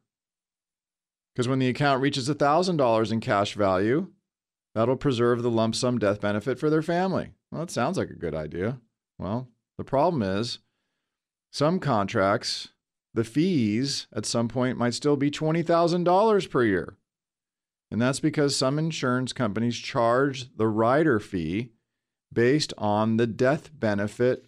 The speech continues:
rider value, which might still be a million dollars.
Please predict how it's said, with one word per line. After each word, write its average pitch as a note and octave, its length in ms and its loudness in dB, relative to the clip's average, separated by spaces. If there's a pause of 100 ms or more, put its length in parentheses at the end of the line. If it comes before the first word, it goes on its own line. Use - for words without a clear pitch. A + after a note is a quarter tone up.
(140)
rider G#2 760 0
value, B2 840 0 (800)
which A2 200 -4
might C3+ 280 0
still E3 260 2
be C3+ 160 4
a D3 80 4
million E3+ 400 2
dollars. F3+ 680 2